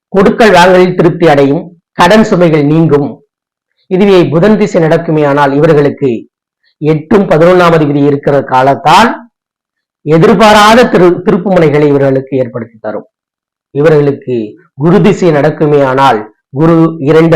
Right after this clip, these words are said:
ஐந்துக்குரியவர் அதிபதி நல்ல வலிமை பெற்றிருக்குமானால் குழந்தைகளுடைய கல்வி, பூர்வீக சொத்தில் மறைந்திருக்கக்கூடிய பூர்வீக சொத்தில் வெளிப்படும், குடும்பத்தில் உறவுகள் மேம்படும், கணவன் மனைவிக்கு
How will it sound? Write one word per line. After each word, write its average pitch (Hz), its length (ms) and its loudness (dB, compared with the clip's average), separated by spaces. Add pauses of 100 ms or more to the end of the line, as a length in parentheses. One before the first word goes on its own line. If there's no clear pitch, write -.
ஐந்துக்குரியவர் 156 640 0
அதிபதி 147 360 0 (460)
நல்ல 139 240 0
வலிமை 165 260 0
பெற்றிருக்குமானால் 123 920 -6 (240)
குழந்தைகளுடைய 151 640 0
கல்வி, 175 300 0 (760)
பூர்வீக 175 320 2 (100)
சொத்தில் 156 320 -2 (120)
மறைந்திருக்கக்கூடிய 165 680 0
பூர்வீக 175 280 0
சொத்தில் 143 380 -4
வெளிப்படும், 160 460 0 (1900)
குடும்பத்தில் 185 560 0
உறவுகள் 165 420 2
மேம்படும், 175 420 0 (260)
கணவன் 165 320 2
மனைவிக்கு 151 380 -2